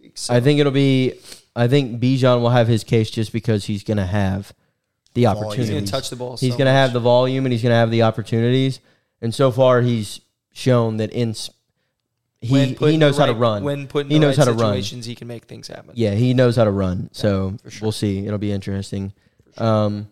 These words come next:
Speaker 2: that wraps it up for us today. As always, we're out every Thursday morning. Check us out on YouTube, Apple, Spotify,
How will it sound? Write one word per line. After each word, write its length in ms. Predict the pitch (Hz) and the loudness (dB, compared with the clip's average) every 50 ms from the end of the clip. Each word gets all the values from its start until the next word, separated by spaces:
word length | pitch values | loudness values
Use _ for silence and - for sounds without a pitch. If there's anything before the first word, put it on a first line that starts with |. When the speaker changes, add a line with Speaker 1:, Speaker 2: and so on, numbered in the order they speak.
| _ _ _ _ _ _ _ - | _ _ _ _ _ _ _ -2
Speaker 2:
that 180 | 113 131 139 | 0 2 2
wraps 300 | 139 139 135 135 127 - | 4 4 2 2 2 2
it 60 | 135 127 | 2 2
up 140 | 135 127 | 2 0
for 140 | - 139 135 | 0 -2 -2
us 100 | 131 - - | -2 -2 -2
today. 440 | 127 123 127 135 143 160 156 131 - _ _ _ _ _ _ _ _ _ _ - | 0 2 4 4 4 2 0 -4 -8 _ _ _ _ _ _ _ _ _ _ -4
As 200 | 117 117 113 110 | 0 0 2 4
always, 300 | 117 113 117 117 113 107 113 | 4 4 6 4 2 2 2
we're 80 | 113 110 | 2 4
out 180 | 107 107 - | 4 4 2
every 200 | - 113 110 117 110 | 2 0 0 0 -2
Thursday 720 | - - - 113 110 113 110 107 113 110 110 107 107 - - | -2 -4 -4 -2 -2 -2 -2 -2 -2 0 0 0 -2 -4 -6
morning. 760 | 101 101 101 101 104 104 104 104 104 101 98 98 95 95 95 - _ - | -10 -8 -4 -2 0 0 0 0 -2 -2 -4 -6 -8 -10 -10 -12 _ -16
Check 180 | - 113 107 101 | -10 -10 -8 -8
us 140 | 101 - 107 | -8 -8 -8
out 100 | 104 98 | -8 -8
on 120 | 98 98 104 | -8 -8 -8
YouTube, 480 | 107 107 98 - 107 104 104 101 90 - | -8 -8 -6 -4 -4 -4 -4 -4 -4 -4
Apple, 300 | - 101 98 - 101 98 | -4 -4 -4 -4 -6 -10
Spotify, 760 | - - - 104 104 104 104 - - 104 104 104 104 101 98 | -10 -8 -4 -2 -2 -2 -2 -2 -4 -2 -2 -2 -2 -4 -8